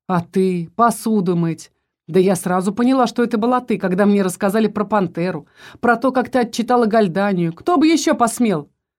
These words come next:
"Хорошо придумала. Могла бы сразу сказать Аллиель.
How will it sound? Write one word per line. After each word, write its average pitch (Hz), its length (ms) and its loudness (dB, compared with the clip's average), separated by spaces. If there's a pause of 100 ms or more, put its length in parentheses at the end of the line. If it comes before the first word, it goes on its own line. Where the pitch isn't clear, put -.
(220)
"Хорошо 226 500 -2
придумала. 180 580 -2 (440)
Могла 359 340 4
бы 370 120 2
сразу 349 340 2
сказать 302 460 0
Аллиель. 180 600 -2